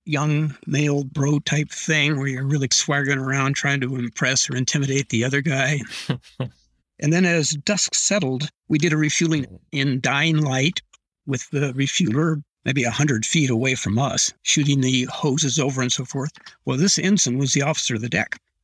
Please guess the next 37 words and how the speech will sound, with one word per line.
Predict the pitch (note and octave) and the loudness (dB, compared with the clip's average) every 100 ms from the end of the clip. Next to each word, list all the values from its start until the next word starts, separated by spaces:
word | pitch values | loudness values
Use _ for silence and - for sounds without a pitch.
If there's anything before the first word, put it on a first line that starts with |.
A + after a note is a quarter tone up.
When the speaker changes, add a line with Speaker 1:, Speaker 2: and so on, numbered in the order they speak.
| _ - | _ -6
Speaker 1:
The | D3 | -2
captain | - D#3 - D#3 | 0 0 2 2
was | D#3 | 4
there, | E3 G#3+ C3 D3 _ - | 2 2 0 -2 _ -8
but | A2 | -6
he | - D#3+ | 0 0
was | D3 C#3 | 2 0
in | A#2 A2+ | 0 -2
charge. | - F#2 - - - _ _ _ _ _ _ _ - | -2 -4 -8 -10 -14 _ _ _ _ _ _ _ -4
And | C#3 C3+ | 0 2
just | D#3+ - _ - | 0 -2 _ -8
watching | B2+ C#3 - F3 C#3 | -4 -2 0 0 2
him | A2 B2 | 0 0
with | A#2+ - - | -4 -6 -10
perfect | - - E3 | -6 -4 -2
assurance | A2+ - F3+ E3 A2 - - - | 0 0 2 0 0 -4 -4 -4
go | A2+ C#3 | -2 0
through | - C3+ | 0 0
the | C#3+ | 0
orders, | A#2 C#3 C#3 C#3 C#3 - - _ - | 0 0 -2 -2 -2 -2 -6 _ -4
all | A#2+ A#2+ | -2 0
the | C3+ C#3+ - _ _ _ _ | 0 -2 -6 _ _ _ _
things | C3 C#3 C#3+ | 0 2 2
in | C#3+ | 0
the | C3+ | 0
manual, | C3+ C3 C#3 C#3 C#3 B2+ - - - | 0 0 2 0 -2 -6 -16 -16 -4
conduct | G#2+ C3+ D3 - | -2 -2 -4 -6
a | C#3 | -4
successful | - - D3+ - C#3+ | -4 -2 -2 0 0
refueling. | C#3 A2+ - C3 C#3 C#3+ C#3+ _ - | -2 -2 -2 0 0 -2 -4 _ -4
They | A#2+ | -2
withdrew | B2 B2 C3 C3 | -2 -4 -2 0
the | B2+ | 0
lines | B2+ C#3 C3+ - | 0 0 2 0
and | A#2+ B2+ - | -2 -4 -2
pitch | D#3 - | 0 0
darkness. | A#2+ D#3+ A#2 G#2 - | 0 0 -2 -4 -4